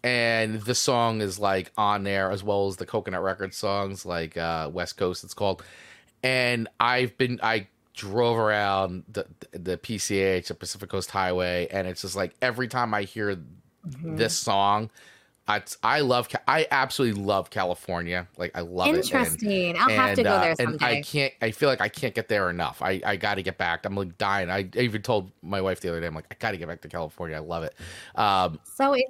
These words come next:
Speaker 1: and
Speaker 2: interesting.
Speaker 1: I, I hear this song and boom, I'm like, pff, like,
Speaker 2: And you're
Speaker 1: right
Speaker 2: feeling
Speaker 1: back
Speaker 2: it.
Speaker 1: th-, yeah, I'm, like, right back there. So,
Speaker 2: Very
Speaker 1: yeah.
Speaker 2: good.
Speaker 1: Very
Speaker 2: Very
Speaker 1: sentimental
Speaker 2: good.
Speaker 1: about California.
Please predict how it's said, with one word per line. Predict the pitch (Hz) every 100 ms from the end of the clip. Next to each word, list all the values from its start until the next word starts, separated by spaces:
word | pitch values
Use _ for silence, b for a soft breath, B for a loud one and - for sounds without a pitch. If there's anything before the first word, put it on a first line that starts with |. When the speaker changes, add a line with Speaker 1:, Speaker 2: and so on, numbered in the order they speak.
| 143
Speaker 1:
and | 127 117
Speaker 2:
interesting. | 185
Speaker 1:
I, | 135 135 113 -
I | 120 143
hear | - 135 143
this | 135 131
song | - 131 120 127
and | 107 90
boom, | 101 92 82
I'm | 92
like, | 95 90 82 -
pff, | - - - - -
like, | 196
Speaker 2:
And | 185
you're | 180
Speaker 1:
right | 104
Speaker 2:
feeling | 180
Speaker 1:
back | 98 90 -
Speaker 2:
it. | -
Speaker 1:
th-, | 107
yeah, | 95 85
I'm, | 104
like, | 104 101 104
right | 101
back | 98 90 -
there. | 82 76
So, | - 87 76 B B B B B B B B
Speaker 2:
Very | 190 190
Speaker 1:
yeah. | 185 175 147
Speaker 2:
good. | 139
Speaker 1:
Very | 160
Speaker 2:
Very | 180
Speaker 1:
sentimental | 175 214 294 311 143 170 131
Speaker 2:
good. | 120
Speaker 1:
about | 107
California. | - 113 98 - 82 69